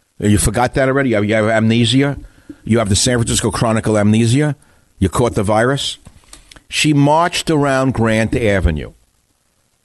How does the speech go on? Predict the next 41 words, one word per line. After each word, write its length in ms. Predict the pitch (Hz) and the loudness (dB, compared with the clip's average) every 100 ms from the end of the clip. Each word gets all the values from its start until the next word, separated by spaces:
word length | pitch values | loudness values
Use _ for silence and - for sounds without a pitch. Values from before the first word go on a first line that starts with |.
| _ _ _ - | _ _ _ -8
And 180 | 107 107 | -4 -2
said, 280 | - 120 - | 0 -2 -2
"Come 300 | 113 151 156 | -2 0 2
and 100 | 131 | 0
enjoy 460 | 110 104 120 107 | 2 2 2 2
dim 320 | 92 113 113 | 2 2 2
sum." 500 | 113 - 110 85 73 - _ _ _ _ - | 0 0 0 0 -2 -10 _ _ _ _ -4
This 240 | 135 - | -4 0
was 180 | 131 110 | 0 2
in 100 | 110 | 0
February, 680 | 90 127 101 92 78 69 73 _ _ _ _ _ _ | 0 0 0 2 2 0 -4 _ _ _ _ _ _
while 220 | - 104 107 | -4 -2 0
Trump 360 | - 151 147 | 0 0 0
had 140 | 127 113 | -2 0
already 240 | 117 117 | 0 0
closed 440 | - 131 123 117 | -2 0 2 2
down 200 | 104 104 | 0 0
travel 360 | 101 107 95 92 | 0 0 0 -2
from 180 | 82 82 | -4 -6
China. 340 | - 85 82 | -4 -2 0
I 60 | 82 | 0
mean, 160 | 95 | 0
what's 220 | 85 82 - | 0 0 0
right 200 | 87 104 | 0 0
is 140 | 76 | 2
right 240 | 76 110 | 0 0
here. 280 | 190 220 - _ _ _ _ _ _ _ _ - | 0 0 -4 _ _ _ _ _ _ _ _ -8
She, 280 | - 131 - - - _ _ | -4 -4 -6 -14 -20 _ _
she 340 | - - 127 175 | -6 -2 0 0
was 180 | 233 208 | 0 0
telling 280 | 135 139 147 | 0 0 2
you 60 | |
to 60 | 139 | 2
eat 160 | 151 | 2
dim 180 | 123 156 | 0 0
sum 240 | 143 151 160 | 0 0 -2
in 60 | |
Chinatown 520 | 147 180 196 160 120 | -2 -2 0 -2 0
when 80 | 98 | 0
he 80 | 120 | 0
said, 340 | - 135 123 | 0 -2 -2